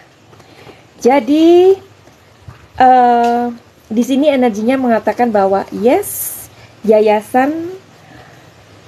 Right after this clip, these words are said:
eh, adalah alasan kuat Rajapati atau kasus, eh, penghabisan nyawa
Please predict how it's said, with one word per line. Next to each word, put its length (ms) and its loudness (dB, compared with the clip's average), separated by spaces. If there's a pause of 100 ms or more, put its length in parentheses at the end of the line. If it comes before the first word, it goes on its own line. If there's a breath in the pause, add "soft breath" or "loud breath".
(380)
eh, 400 2
adalah 560 2 (1040 loud breath)
alasan 560 0
kuat 320 0 (640)
Rajapati 960 -2 (640)
atau 240 0
kasus, 800 -4 (640)
eh, 160 4
penghabisan 640 -4
nyawa 560 -2